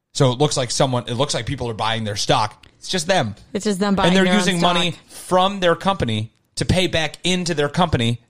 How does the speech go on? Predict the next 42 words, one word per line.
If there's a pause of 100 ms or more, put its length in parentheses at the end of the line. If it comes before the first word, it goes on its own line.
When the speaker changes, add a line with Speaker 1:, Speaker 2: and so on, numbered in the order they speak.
Speaker 1:
to
make
it
look
better
and
just
to
be
able
to,
like,
take
out
more
loans (180)
and
increase
their
own
personal
wealth.
'Cause
if
the
company's
doing
well (260)
and
they
have
more
stock, (180)
they
have
more
return
on
investment.
They're
doing
more,